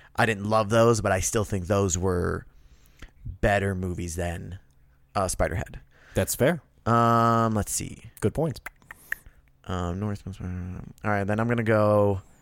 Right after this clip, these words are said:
Speaker 1: Marcel.
Speaker 2: Ooh, for our first one hundred, first ten.
Speaker 1: <laughs> I'm gonna go eleven point five.
Speaker 2: <laughs>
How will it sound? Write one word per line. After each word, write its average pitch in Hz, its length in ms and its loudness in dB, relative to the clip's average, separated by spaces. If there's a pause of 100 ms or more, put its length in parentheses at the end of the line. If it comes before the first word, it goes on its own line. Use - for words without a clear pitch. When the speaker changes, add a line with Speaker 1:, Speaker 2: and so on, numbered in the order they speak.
(480)
Speaker 1:
Marcel. 107 1160 2 (540)
Speaker 2:
Ooh, 95 500 2
for 76 200 -4
our 92 120 2
first - 380 0 (100)
one 123 240 0
hundred, 104 560 -2 (260)
first 95 260 0
ten. 104 380 2
Speaker 1:
<laughs> - 40 -6
I'm 98 100 -4
gonna 101 120 -4
go 98 160 2
eleven 104 560 -2
point 113 360 -6
five. - 840 0
Speaker 2:
<laughs> - 60 -20